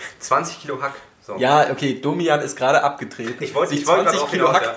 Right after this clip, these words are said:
Speaker 2: Hack,
Speaker 1: ja.
Speaker 2: sich zwanzig Kilo Hack per D H L
Speaker 1: Ja, wir haben, wir haben eine
Speaker 2: liefern
Speaker 1: Hacklücke im deutschen Fernsehen. Ganz, ganz, ganz eindeutig. Aber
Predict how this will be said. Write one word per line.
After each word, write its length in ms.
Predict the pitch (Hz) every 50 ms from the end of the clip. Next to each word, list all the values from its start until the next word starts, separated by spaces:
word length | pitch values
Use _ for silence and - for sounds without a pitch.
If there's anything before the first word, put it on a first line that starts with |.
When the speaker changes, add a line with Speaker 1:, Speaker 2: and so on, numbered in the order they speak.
| - -
Speaker 2:
Hack, 100 | 127 104
Speaker 1:
ja. 180 | - - - -
Speaker 2:
sich 120 | 139 - -
zwanzig 320 | - 175 190 180 180 -
Kilo 160 | - 143 139
Hack 180 | 165 - - -
per 100 | 127 120
D 180 | 120 143 147
H 60 | 139 135
L 80 | 123 -
Speaker 1:
Ja, 160 | 143 156 185
wir 100 | 165 -
haben, 220 | - 147 - -
wir 80 | 175 170
haben 80 | 202
eine 80 | 220 226
Speaker 2:
liefern 60 | 180
Speaker 1:
Hacklücke 380 | 202 220 - - 185 165 170 151
im 100 | 123 107
deutschen 240 | 120 117 107 143 131
Fernsehen. 400 | 135 135 117 110 113 107 101 104
Ganz, 240 | 107 135 165 170 175 156
ganz, 280 | 160 170 185 - -
ganz 280 | - 175 190 175 - -
eindeutig. 460 | 175 170 151 135 123 123 127 117 - - - - - - - - - - - _ _ - - - - -
Aber 320 | 151 147 156 170 170 -